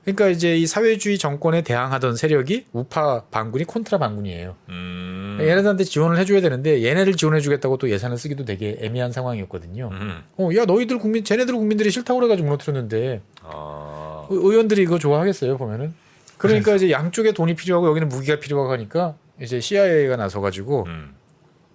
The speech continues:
Speaker 1: 그러면 무기를 몰래 이란에 넘겨줍니다.
Speaker 2: 음.
Speaker 1: 이란이 필요로 하는 거.
Speaker 2: 네네.
Speaker 1: 그러면 이란한테 비싼 돈으로 그걸 받아가지고 이거를 콘트라 반군한테 지원을 해주는 거죠. 그러면서 이제 미국 입장에서 봤을 때는 이쪽하고 관계도 괜찮고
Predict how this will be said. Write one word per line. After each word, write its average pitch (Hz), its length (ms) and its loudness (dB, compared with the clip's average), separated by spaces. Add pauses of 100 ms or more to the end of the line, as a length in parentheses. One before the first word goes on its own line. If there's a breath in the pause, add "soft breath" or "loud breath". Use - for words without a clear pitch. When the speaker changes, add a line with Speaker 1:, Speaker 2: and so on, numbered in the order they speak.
(200)
Speaker 1:
그러면 127 520 -4
무기를 120 260 -2
몰래 120 520 0 (180)
이란에 117 300 -2
넘겨줍니다. 95 540 -8 (600)
Speaker 2:
음. - 180 -16
Speaker 1:
이란이 117 240 -2
필요로 104 300 -6
하는 92 140 -6
거. 87 40 -10
Speaker 2:
네네. 85 140 0
Speaker 1:
그러면 156 200 2
이란한테 151 540 0 (200 soft breath)
비싼 151 260 0
돈으로 139 240 2
그걸 123 140 2
받아가지고 104 680 -4 (400 soft breath)
이거를 120 220 -6
콘트라 185 300 -4
반군한테 117 680 -2
지원을 131 480 0
해주는 151 280 0
거죠. 90 300 -6 (840 loud breath)
그러면서 208 380 4
이제 160 340 4
미국 196 200 2
입장에서 165 320 2
봤을 139 260 -2
때는 156 400 0 (120)
이쪽하고 151 560 2
관계도 120 320 -2
괜찮고 98 520 -6